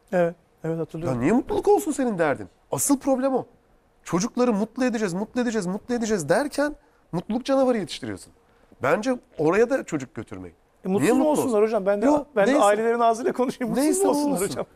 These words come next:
Speaker 2: Ne oluyor biliyor musunuz? Çocuk şimdi oraya gitti, oyalayıcı veriyorlar,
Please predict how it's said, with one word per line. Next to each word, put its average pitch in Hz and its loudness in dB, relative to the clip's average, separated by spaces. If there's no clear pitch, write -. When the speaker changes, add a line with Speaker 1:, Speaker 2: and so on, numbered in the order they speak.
Speaker 2:
Ne 143 0
oluyor 269 2
biliyor 339 -4
musunuz? 196 -10
Çocuk 185 -4
şimdi 254 -2
oraya 247 2
gitti, 254 -6
oyalayıcı 170 2
veriyorlar, 110 -4